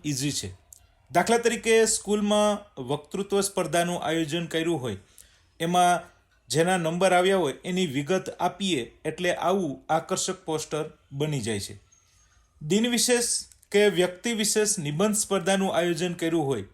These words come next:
તો એમાં વિજેતા ત્રણ નંબરની વિગત આપીએ એટલે આવું પોસ્ટર તૈયાર. કોઈ વ્યક્તિના જીવન પરિચય વિશે માહિતી આપીએ એટલે આવી રીતે સરસ મજાનું પોસ્ટર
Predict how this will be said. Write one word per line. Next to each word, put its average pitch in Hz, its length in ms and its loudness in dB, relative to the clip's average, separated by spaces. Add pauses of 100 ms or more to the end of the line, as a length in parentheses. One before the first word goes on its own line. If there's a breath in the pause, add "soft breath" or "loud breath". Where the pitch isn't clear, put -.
(340)
તો 180 120 0
એમાં 190 460 2 (260)
વિજેતા 196 440 2
ત્રણ 202 340 0
નંબરની 196 340 0
વિગત 165 340 -2
આપીએ 180 320 -2 (360 soft breath)
એટલે 180 280 -2
આવું 180 360 0
પોસ્ટર 151 420 -4 (280)
તૈયાર. 131 340 -4 (800 soft breath)
કોઈ 208 120 4
વ્યક્તિના 226 540 4 (100)
જીવન 175 380 2
પરિચય 220 360 0
વિશે 208 240 0
માહિતી 185 440 0
આપીએ 170 300 -4 (280)
એટલે 175 320 -4
આવી 190 280 0
રીતે 175 200 -2
સરસ 190 380 -2
મજાનું 165 400 -4
પોસ્ટર 143 400 -6